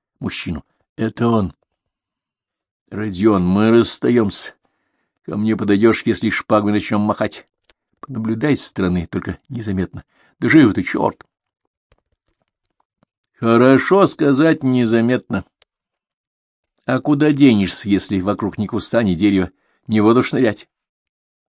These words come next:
По счастью, Родион увидел открытую калитку в заборе, ограждающем чью-то усадьбу.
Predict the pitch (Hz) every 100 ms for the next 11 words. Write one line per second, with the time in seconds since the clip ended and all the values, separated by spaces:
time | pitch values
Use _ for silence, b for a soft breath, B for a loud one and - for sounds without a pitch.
0 | _ - 98 92 - 185 202 - - 117
1 | 104 92 156 160 127 156 139 120 - 151
2 | 139 127 127 165 - - 92 92 92 87
3 | 87 B B 104 98 110 90 101 101 -
4 | 92 - - 98 104 87